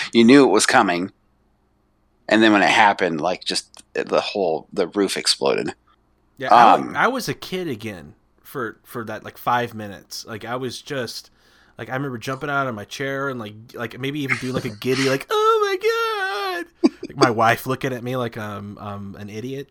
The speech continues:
Speaker 2: you know?
Speaker 1: Here's a
Speaker 2: Uh,
Speaker 1: good, here's a good question. Uh, outside of that moment, when's the last time you've marked out like that?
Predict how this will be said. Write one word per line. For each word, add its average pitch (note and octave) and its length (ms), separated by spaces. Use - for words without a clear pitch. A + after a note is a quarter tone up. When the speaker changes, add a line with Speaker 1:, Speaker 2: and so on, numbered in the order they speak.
Speaker 2:
you A2 100
know? B2 240
Speaker 1:
Here's G3+ 260
a E3+ 40
Speaker 2:
Uh, - 60
Speaker 1:
good, - 160
here's D#3 280
a - 40
good - 140
question. A#2+ 480
Uh, A#2+ 260
outside C#3+ 500
of A2 120
that G#2 320
moment, E2 400
when's A#2+ 380
the C3+ 120
last G#2+ 360
time G2+ 220
you've F#2+ 220
marked F#2 340
out E2+ 180
like D2+ 200
that? - 240